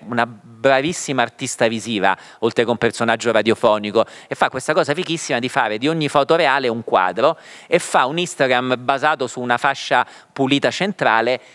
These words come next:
e questo dialogo campo contro campo. È un Instagram bellissimo. In realtà qua il novantanove per cento delle persone vivono Instagram come una roba dove metti delle immagini. In realtà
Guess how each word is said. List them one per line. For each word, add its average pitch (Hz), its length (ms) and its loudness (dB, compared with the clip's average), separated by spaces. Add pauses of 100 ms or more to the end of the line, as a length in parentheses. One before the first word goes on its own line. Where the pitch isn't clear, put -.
(100)
e 123 120 -12
questo 147 340 0
dialogo 139 420 2
campo 120 340 0
contro 113 340 0
campo. 85 540 0
È 170 80 0
un 175 100 0
Instagram 123 480 -2
bellissimo. 110 800 -2 (340)
In 208 100 2
realtà 233 320 0 (240)
qua 208 260 2
il 151 140 -6
novantanove 170 640 2
per 135 120 0
cento 131 340 -4
delle 143 140 4
persone 185 340 0
vivono 160 280 2
Instagram 113 500 2
come 123 220 -6
una 123 120 0
roba 117 240 2
dove 104 160 2
metti 104 280 -6
delle 98 140 2
immagini. 95 420 -4
In 165 60 2
realtà 180 300 0